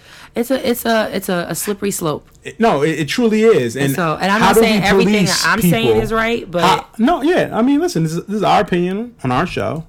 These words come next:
Speaker 1: Mm-hmm.
Speaker 2: So, and anyone who doesn't agree, the beautiful thing is that they can respond. They can reach out and we can have a conversation, 'cause that's what it's about. But how do you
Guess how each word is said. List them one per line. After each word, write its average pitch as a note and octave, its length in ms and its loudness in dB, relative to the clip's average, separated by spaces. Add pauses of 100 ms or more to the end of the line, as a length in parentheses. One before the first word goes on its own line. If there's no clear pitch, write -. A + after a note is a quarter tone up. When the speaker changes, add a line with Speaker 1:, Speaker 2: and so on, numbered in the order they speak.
(120)
Speaker 1:
Mm-hmm. D#3 140 -10
Speaker 2:
So, C#3+ 360 -6 (600)
and A2 260 -4
anyone B2+ 400 -2
who B2 140 -2
doesn't A#2+ 420 -2
agree, B2 680 -2 (520)
the - 80 -10
beautiful C3 400 -2
thing C3+ 240 -4
is B2+ 80 -4
that A#2+ 100 -4
they B2+ 120 -6
can C3 100 -6
respond. B2+ 580 -10 (220)
They A#2 120 -6
can A#2 220 -4
reach C#3 240 -6
out C#3+ 180 -2
and A2 100 -6
we B2+ 60 -4
can B2+ 120 -6
have A#2 160 -6
a G2+ 40 -8
conversation, A#2+ 960 -8 (200)
'cause - 100 -18
that's F3+ 180 -2
what E3+ 80 -2
it's C#3+ 80 -2
about. C#3+ 460 -2 (440)
But G#3 400 0 (600)
how F3 260 2
do F#3 100 0
you E3+ 480 -2